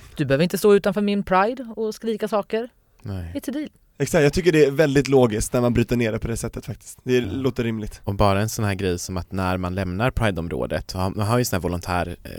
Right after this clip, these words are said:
Speaker 2: volontärs-t-shirts på sig, man arbetar.
Speaker 3: Ja, västar eller
Speaker 2: Ja,
Speaker 3: vad är det
Speaker 2: en,
Speaker 3: sen?
Speaker 2: en t-shirt
Speaker 3: Ja,
Speaker 2: eller
Speaker 3: t-shirts,
Speaker 2: tröjor.
Speaker 3: ja.
Speaker 2: Eh, och om du lämnar området, då får du inte ha på den där. Av säkerhetsskäl.
Speaker 1: Mm.
Speaker 2: Det är ju också ett kvitto på att det faktiskt behövs. Alltså för att
Speaker 3: Ja.
Speaker 2: det är,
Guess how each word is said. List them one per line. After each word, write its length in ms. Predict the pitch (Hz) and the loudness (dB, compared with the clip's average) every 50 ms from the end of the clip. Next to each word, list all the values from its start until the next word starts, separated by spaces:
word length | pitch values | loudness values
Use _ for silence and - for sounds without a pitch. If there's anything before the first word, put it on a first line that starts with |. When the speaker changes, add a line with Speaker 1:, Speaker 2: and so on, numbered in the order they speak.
| - - | -12 -10
Speaker 2:
volontärs-t-shirts 960 | - 95 95 90 - 95 90 - - 131 127 - - - - - - - - | -8 -8 -6 -4 -4 -6 -6 -6 -6 -6 -6 -4 -4 -6 -6 -8 -10 -14 -10
på 140 | - 76 67 | -8 -8 -8
sig, 180 | - - 58 | -8 -8 -8
man 120 | 67 82 80 | -6 -4 -4
arbetar. 540 | 76 78 67 - - 67 - - - - 156 | -4 -6 -6 -8 -10 -10 -10 -10 -4 -2 0
Speaker 3:
Ja, 40 | 156 | 2
västar 400 | 165 180 - - - - 202 147 | 2 2 2 2 0 0 0 2
eller 160 | 117 123 123 | 2 2 2
Speaker 2:
Ja, 60 | 98 | 4
Speaker 3:
vad 120 | 139 135 | 4 4
är 40 | 131 | 2
det 60 | 95 | 0
Speaker 2:
en, 100 | 95 - | -2 -4
Speaker 3:
sen? 300 | 95 95 - 98 117 113 | -6 -6 -4 -4 -4 -4
Speaker 2:
en 60 | 113 110 | -4 -4
t-shirt 520 | - - 101 80 - - - 76 - - | -6 -6 -6 -4 -6 -6 -8 -8 -8 -8
Speaker 3:
Ja, 40 | - | -6
Speaker 2:
eller 120 | - - 117 | -6 -6 -4
Speaker 3:
t-shirts, 240 | 101 95 85 76 | -4 -4 -4 -4
Speaker 2:
tröjor. 300 | 69 73 87 120 127 123 117 - - - | -4 -4 -2 -2 -4 -4 -6 -10 -14 -10
Speaker 3:
ja. 80 | - 104 | -6 -4
Speaker 2:
Eh, 200 | 98 95 95 92 | -2 0 0 0
och 280 | - - 95 - - | -2 -2 -4 -4 -4
om 120 | 101 98 92 | -4 0 0
du 80 | 101 | 2
lämnar 300 | 98 101 98 95 95 98 | 2 2 2 0 0 0
området, 400 | 98 98 95 113 113 101 87 82 | 0 0 0 0 0 0 -2 -4
då 80 | - - | -6 -10
får 220 | - - 120 113 | -8 -6 -4 -2
du 60 | 110 | -2
inte 140 | 107 101 - | -2 -4 -4
ha 60 | 90 | -6
på 160 | - - 117 113 | -4 -4 -4 -4
den 80 | 110 | -4
där. 200 | - 50 - - _ _ _ _ _ _ _ _ - - - - - | -6 -6 -8 -10 _ _ _ _ _ _ _ _ -20 -20 -20 -14 -10
Av 80 | - 92 | -4 -2
säkerhetsskäl. 680 | - - 98 87 - 78 78 - - - 82 - - - - _ _ - | 2 2 2 2 0 -2 -4 -2 -2 -2 -2 -2 -4 -10 -20 _ _ -2
Speaker 1:
Mm. 200 | 170 147 139 147 - _ _ _ _ | -2 -2 -2 -4 -8 _ _ _ _
Speaker 2:
Det 300 | 90 98 104 123 120 117 | -10 -2 2 2 4 4
är 40 | 110 | 4
ju 80 | 101 | 4
också 200 | 98 - - 113 | 2 2 0 -2
ett 80 | 104 - | -2 -2
kvitto 320 | - 104 - - - 82 | -4 -6 -6 -4 -4 -6
på 180 | - - 90 87 | -4 0 0 0
att 140 | 80 - - | 0 0 -4
det 60 | - | -8
faktiskt 540 | - 101 87 - - 95 90 - - - - - - - - | -8 -8 -8 -8 -10 -12 -14 -14 -16 -20 -16 -14 -10 -6 -4
behövs. 380 | 95 98 107 - - - - - | -2 -2 -2 -2 -4 -8 -8 -6
Alltså 180 | 110 - - 107 | -4 -4 -2 0
för 120 | - 107 | 0 2
att 60 | - | 2
Speaker 3:
Ja. 80 | 127 120 | 2 2
Speaker 2:
det 80 | 113 110 110 | 2 2 2
är, 160 | 107 104 95 | 2 2 0